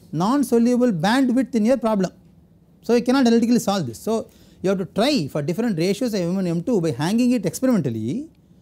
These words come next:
try to measure the responses and see for what ratio of M one, M two the response is decreasing or increasing in the tower. Okay, then for that band of values, you must again solve,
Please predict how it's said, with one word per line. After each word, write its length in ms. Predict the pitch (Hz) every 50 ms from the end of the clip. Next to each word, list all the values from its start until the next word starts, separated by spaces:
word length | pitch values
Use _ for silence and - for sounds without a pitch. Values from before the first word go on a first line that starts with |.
| - - _
try 160 | - 185 233
to 140 | 254 233 262
measure 220 | 196 190 - 254 240
the 80 | 226
responses 560 | 180 175 165 - 202 175 139 127 - 208 196
and 100 | 190 170
see 440 | - - 302 285 240 233 294 339 - - - - - - - -
for 200 | - 202 214 202
what 420 | 156 139 147 196 277 339 370 - - - 185
ratio 380 | 185 226 254 240 - - 302
of 80 | 240 -
M 180 | 196 196 196 214
one, 140 | 233 220
M 160 | 196 190 190 185
two 260 | - 269 220 185 190
the 80 | 185
response 420 | 175 165 - - - 226 220 214 196
is 120 | 196 151
decreasing 520 | 131 135 - - 226 254 247 240 - 339 359
or 60 | 339
increasing 440 | 277 196 143 - 208 233 220 180 151
in 40 |
the 80 | 147 -
tower. 300 | - 175 165 170 170 - - _ - _ _ - _ _ - - - - _ _ _ _ _ _ _ _ _ - _ - _ _ _ _ _ - _ _ _ _ -
Okay, 260 | 240 285 269 330 214
then 300 | 135 131 214 285 320 330
for 200 | 254 - 285 262
that 300 | 226 269 339 285 226 190
band 300 | 151 180 196 240 277 277
of 100 | 311 269
values, 540 | 240 214 226 285 330 339 254 151 - - - _ _ _ _ _
you 100 | 202 220
must 180 | 233 233 196 190
again 300 | 180 208 262 294 302 -
solve, 460 | - - 233 247 233 160 120 107